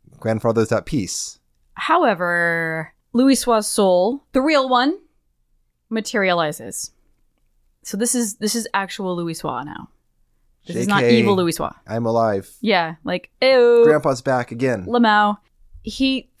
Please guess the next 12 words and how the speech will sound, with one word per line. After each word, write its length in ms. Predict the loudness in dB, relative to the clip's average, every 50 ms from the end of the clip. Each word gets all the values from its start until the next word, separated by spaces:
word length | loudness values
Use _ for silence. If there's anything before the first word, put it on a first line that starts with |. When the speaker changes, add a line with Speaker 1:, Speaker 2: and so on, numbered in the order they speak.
| -18 -8 -2
Speaker 2:
thanks 520 | 0 2 2 2 0 -2 -8 -12 -12 -14 _ _ -14 -4 -2
us, 480 | 0 0 0 -2 -4 -8 -12 -12 -12 -16 _ _ _ _ _ _ _ _ _ _ _ _ _ -12
the 120 | -6 -4 -4
Warrior 360 | 0 0 -2 0 -2 -4 -4
of 160 | -4 -6 -8 -4
Light, 420 | -4 -2 -2 -2 -4 -6 -10 -12 _ _ _ _ _ _ _ _ _ _ -20 _ _ _
for 220 | -6 -2 0 0
releasing 420 | 2 2 2 2 0 0 -2 -2 -2
him 160 | -2 -2 -4
from 220 | -4 -6 -6 -6
Bahamut's 340 | -6 -6 -4 -4 -6 -6 -8
control. 500 | -8 -10 -10 -10 -10 -12 -12 -12 -12 -14